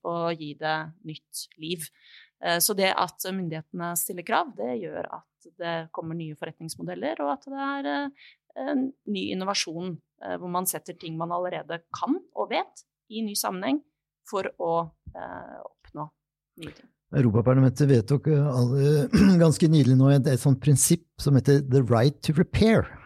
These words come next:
Speaker 1: Mhm.
Speaker 2: Ikke sant? Slik at <clears throat> både produkter, gadgets, men også ting vi lever i og i, er om-, omgir oss med,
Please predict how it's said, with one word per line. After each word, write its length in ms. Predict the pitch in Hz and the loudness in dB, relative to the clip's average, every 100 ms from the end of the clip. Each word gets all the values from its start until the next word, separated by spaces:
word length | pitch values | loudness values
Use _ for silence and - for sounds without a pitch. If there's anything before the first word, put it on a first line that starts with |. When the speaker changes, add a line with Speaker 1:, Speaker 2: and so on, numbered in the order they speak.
| _ | _
Speaker 1:
Mhm. 440 | - 220 202 185 - - _ - | -18 -12 -12 -12 -18 -20 _ -6
Speaker 2:
Ikke 180 | 120 127 | 0 2
sant? 160 | 160 | 2
Slik 200 | 135 143 | 2 2
at 160 | 147 147 - 196 190 | 2 2 4 8 8
<clears throat> 360 | 147 156 131 160 | 6 2 2 4
både 360 | 127 117 160 190 196 160 151 156 135 - 123 113 - | 4 4 4 4 2 -2 -6 -10 -12 -6 -6 -6 -2
produkter, 520 | 165 127 - - 151 | 0 0 -2 -2 0
gadgets, 600 | 127 98 - 175 185 - | 0 0 2 2 2 -2
men 100 | 156 | 0
også 300 | 131 - 147 143 | 0 0 0 0
ting 180 | 135 135 | -2 0
vi 100 | 131 | 2
lever 360 | 110 98 95 | 2 2 2
i 100 | 123 | 2
og 220 | 135 135 135 | 4 2 0
i, 440 | 123 123 123 131 - 95 | -4 -6 -6 -8 -10 -8
er 320 | 113 120 123 | -8 -6 -6
om-, 180 | 110 104 | -6 -6
omgir 480 | 104 113 117 120 135 | -6 -6 -4 0 0
oss 180 | 143 - | 0 0
med, 200 | 208 | 0